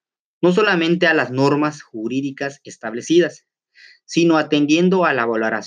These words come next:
a la valoración de si tales normas son justas o injustas. Como se puede advertir, es un principio que debe ser aplicado con la debida precisión y delicadeza que requiere la función jurisdiccional.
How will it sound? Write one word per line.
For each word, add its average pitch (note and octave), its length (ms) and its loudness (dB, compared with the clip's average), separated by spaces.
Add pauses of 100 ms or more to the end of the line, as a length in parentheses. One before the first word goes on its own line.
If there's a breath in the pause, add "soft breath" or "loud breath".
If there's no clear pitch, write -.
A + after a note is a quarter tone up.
(200)
a B2 100 -2
la B2 80 0
valoración A#2 600 -2
de B2+ 100 -2
si A#2+ 120 -16
tales C#3 340 -2
normas E3 480 -2
son C#3+ 180 -8
justas F3+ 480 -4
o B2 80 -6
injustas. G#2 460 -12 (960)
Como A2 200 -6
se G#2+ 140 -10
puede C#3+ 220 2
advertir, C#3+ 580 -4
es D#3+ 180 -2
un F3+ 120 4
principio D3 540 -4
que C3+ 120 -4
debe C#3+ 220 -2
ser C#3 220 -2
aplicado D3+ 680 -4 (120)
con A#2+ 160 -8
la A#2+ 80 -6
debida C#3 400 0
precisión D#3 720 -4 (160)
y A#2+ 60 -18
delicadeza G#2 640 -6 (380)
que A#2+ 120 -2
requiere C3 400 2
la A#2+ 120 0
función G#2 400 -8
jurisdiccional. B2+ 920 -6